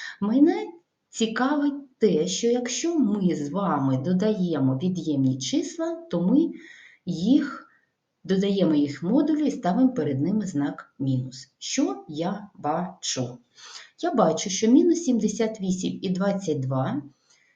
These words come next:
вісім і два дадуть наприкінці нуль.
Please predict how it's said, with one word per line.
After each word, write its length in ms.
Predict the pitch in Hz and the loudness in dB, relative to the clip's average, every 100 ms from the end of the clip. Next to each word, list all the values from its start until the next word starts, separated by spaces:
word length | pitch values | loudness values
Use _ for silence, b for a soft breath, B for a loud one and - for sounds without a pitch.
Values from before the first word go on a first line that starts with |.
| _ - | _ -6
вісім 560 | 175 185 - 147 143 | 2 4 4 2 0
і 100 | 143 | 0
два 560 | 139 139 147 190 - - _ _ _ | -2 -2 0 0 -2 -6 _ _ _
дадуть 600 | 156 139 214 339 - - _ - | -2 0 0 -2 -4 -16 _ -6
наприкінці 920 | 156 131 147 135 139 135 - 220 - 160 | -6 -2 -4 -2 -4 -4 -4 -6 -4 0
нуль. 300 | 147 131 | 2 2